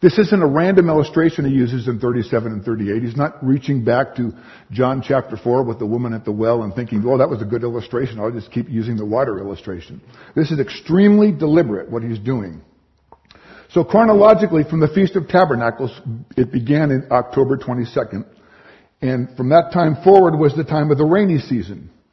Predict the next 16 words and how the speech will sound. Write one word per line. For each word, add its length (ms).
And 100
the 80
Jews 300
had 140
a 60
notion 400
that 120
at 100
the 100
Feast 300
of 100
Tabernacles, 760
God 280
makes 300
a 60
judgment 640